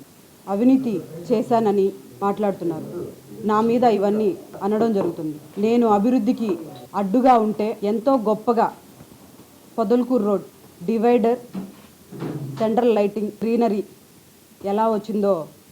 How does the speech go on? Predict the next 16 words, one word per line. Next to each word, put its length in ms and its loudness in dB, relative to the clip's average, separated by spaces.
చెప్పాలని 400 0
అడుగుతున్నాను. 440 -10
మంత్రివర్యులు 600 0
నారాయణ 380 2
గారు 160 -2
కూడా 260 -6
విఆర్ 320 4
స్కూల్, 340 -4
స్కూల్కి 460 -2
పది 180 0
బస్సులు, 500 -4
ఇంకొన్ని 540 2
డెవలప్ 380 -2
యాక్టివిటీస్, 400 -6
ఇవన్నీ 360 2
కూడా 300 2